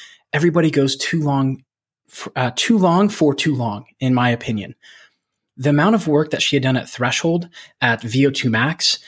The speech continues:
at, uh, at e-, especially the A T P C P energy system was next to nil.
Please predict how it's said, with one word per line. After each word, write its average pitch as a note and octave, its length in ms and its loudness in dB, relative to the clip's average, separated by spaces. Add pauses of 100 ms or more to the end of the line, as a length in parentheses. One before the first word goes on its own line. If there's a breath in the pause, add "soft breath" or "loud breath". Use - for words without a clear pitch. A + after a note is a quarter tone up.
(200 loud breath)
at, A2+ 280 -2
uh, A2+ 240 -2 (120)
at A#2 140 -8 (140)
e-, D#3 240 0
especially D3 600 0
the B2 200 0
A C3 80 2
T C3 160 -6
P C3 200 -2
C C3 240 0
P C3 160 -2
energy C3+ 280 0
system F#3 360 0
was C3+ 140 0
next - 280 -2
to - 60 -4
nil. A2+ 300 -2